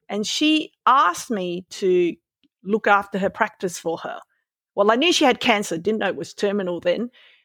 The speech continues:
And then four months later, she passed away. And in that time that I was looking after the practice, I also fell pregnant with my son, my first, first child, and I had really bad morning sickness.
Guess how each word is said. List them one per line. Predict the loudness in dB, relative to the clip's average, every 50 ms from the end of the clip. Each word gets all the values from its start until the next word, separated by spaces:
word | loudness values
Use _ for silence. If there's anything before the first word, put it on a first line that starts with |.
| _ _ -2
And | 0 0 2 4
then | 4 4 2 2 -2 -8 _ _ _
four | 0 2 4 4
months | 4 4 2 2 2 -2 0 2
later, | 2 4 2 2 0 0 -2 -2 -4 -8 -10 _ _ _ _ _ _ _ _ _
she | -12 -10 -8 -8
passed | -8 -6 -8 -8 -8 -8 -6 -4
away. | -2 0 0 0 0 -2 -6 -14 _ _ _ _ _ _ _ _ _ _ _ _ _ _ _ _
And | 0 2 2
in | 2 2 4
that | 4 2 2 2
time | 0 2 4 4 4 4 2
that | 2 4
I | 4 4 2
was | 2 0 -2
looking | -2 -2 -2 -2 -2 0
after | 2 4 2 2 2 0 0
the | 0 0
practice, | -2 0 -2 -2 -2 -2 -4 -2 -2 0 -2 -2 -4 -10 -12 -14 _ _ _ _ _ _ _ 0
I | 2 4 4 4 4 4
also | 4 4 2 2 0 2 2 4 4 4 4 2 2
fell | 0 2 2 2 0
pregnant | 0 0 0 0 2 2 2 0 0 -2 -4 -10 _
with | -2 -2 -2 -2 -2 -2
my | 0 0 0 0 -2
son, | -4 0 2 2 2 2 0 -2 -6 -8 -10 _ -12
my | -12 -12 -12
first, | -8 -4 0 0 0 0 -2 -6 -12 _ _ _ _ _ _ _
first | -6 -4 -4 -4 -4 -6 -6 -2
child, | 2 4 4 4 4 2 0 -4 -6 -2 2
and | 2 4 2 2 -2 -2 0
I | 2 2 2 4
had | 2 0 0
really | 0 0 2 2 4 4 4 4
bad | 4 4 4 2 2
morning | 0 -2 -2 -2 -2 -4 -6
sickness. | -8 -10 -12 -10 -10 -12 -12 -12 -12 -14 -16 -18